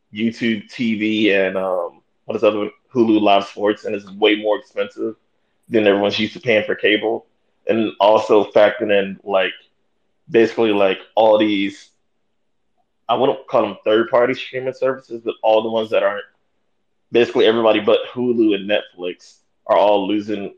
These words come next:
around one and a half to two billion dollars a year with the streaming services like Disney Plus,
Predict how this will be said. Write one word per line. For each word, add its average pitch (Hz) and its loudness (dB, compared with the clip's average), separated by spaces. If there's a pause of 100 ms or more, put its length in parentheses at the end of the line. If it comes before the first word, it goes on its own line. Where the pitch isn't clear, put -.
around 98 -2 (320)
one 107 0
and 104 -2
a 98 2
half 107 0
to - -16
two 117 -8
billion 101 -2
dollars 98 0
a - -6
year 98 -6
with 95 -10
the - -14
streaming 101 -12
services 107 -8
like 90 -10
Disney 101 -12
Plus, 98 -10